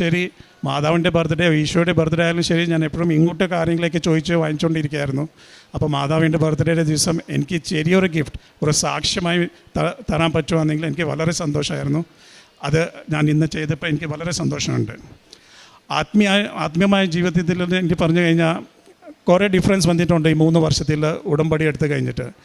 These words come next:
ആദ്യം എൻ്റെ ജീവിതത്തിൽ എൻ്റെ ഫസ്റ്റ് പ്രിഫറൻസ്, പ്രയോറിറ്റി എൻ്റെ ഫ്രണ്ടായിരുന്നു, സൺഡേ. രണ്ടാമത്തെ എൻ്റെ ഫാമിലി, മൂന്നാമത്തെ സ്ഥാനം ദൈവത്തിനുണ്ടായിരുന്നു.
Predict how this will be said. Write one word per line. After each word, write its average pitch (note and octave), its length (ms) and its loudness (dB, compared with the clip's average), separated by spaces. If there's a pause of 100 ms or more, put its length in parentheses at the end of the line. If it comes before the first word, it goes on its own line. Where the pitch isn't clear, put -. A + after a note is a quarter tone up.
(420)
ആദ്യം D#3 300 2
എൻ്റെ F#3 140 2
ജീവിതത്തിൽ E3+ 520 0 (560)
എൻ്റെ D#3+ 240 0
ഫസ്റ്റ് F#3+ 340 2
പ്രിഫറൻസ്, E3+ 600 0
പ്രയോറിറ്റി E3 540 2 (440)
എൻ്റെ F3 180 2
ഫ്രണ്ടായിരുന്നു, E3 800 0 (520)
സൺഡേ. D#3 240 0
രണ്ടാമത്തെ F3+ 440 2
എൻ്റെ F3 160 2
ഫാമിലി, D#3+ 460 0 (360)
മൂന്നാമത്തെ G3 560 2
സ്ഥാനം D#3+ 400 -2
ദൈവത്തിനുണ്ടായിരുന്നു. C#3 840 -2